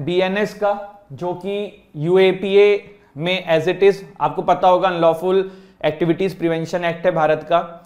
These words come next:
कौन से, अ, ईयर में आया था, कमेंट सेक्शन में बताओ, ठीक?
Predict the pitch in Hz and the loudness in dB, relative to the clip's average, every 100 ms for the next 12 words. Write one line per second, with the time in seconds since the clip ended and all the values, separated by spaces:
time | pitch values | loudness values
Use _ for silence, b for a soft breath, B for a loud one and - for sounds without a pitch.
0 | b b b _ - 175 180 196 196 202 | b b b _ 0 0 2 2 4 4
1 | 196 - 147 143 143 165 165 175 180 165 | 2 -4 -2 -2 -2 -2 0 0 2 2
2 | 165 165 185 160 156 156 151 151 143 127 | 2 0 -2 -4 -4 -6 -8 -10 -8 -10
3 | 107 - - 202 220 - | -12 -16 -8 -6 -6 -12